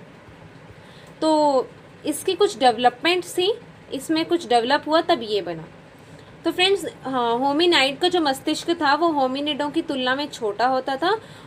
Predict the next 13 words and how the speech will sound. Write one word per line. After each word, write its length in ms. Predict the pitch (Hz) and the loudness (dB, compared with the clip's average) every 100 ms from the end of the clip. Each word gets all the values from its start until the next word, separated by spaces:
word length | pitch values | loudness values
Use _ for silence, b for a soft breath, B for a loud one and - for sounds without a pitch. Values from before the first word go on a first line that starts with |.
| - | 2
और 140 | 254 | 2
होमिनिडों 720 | 269 254 269 269 233 220 320 | 4 0 0 -2 -2 0 2
का 140 | 349 359 | 2 2
जो 240 | 240 302 | 0 -4
मस्तिष्क, 640 | 285 269 - 294 - 311 220 | -2 -4 -4 -6 -4 -6 -4
मस्तिष्क 540 | 247 254 - 302 - | -4 -4 -4 -6 -4
था, 280 | 330 311 330 | -2 0 0
brain 420 | 349 196 233 262 | -2 -2 -2 -2
था, 140 | 285 330 | 0 0
वो 100 | 403 | 2
बड़ा 240 | 233 202 | 2 0
होता 280 | 202 185 - | 0 -4 -12
था। 200 | - 180 | -14 -18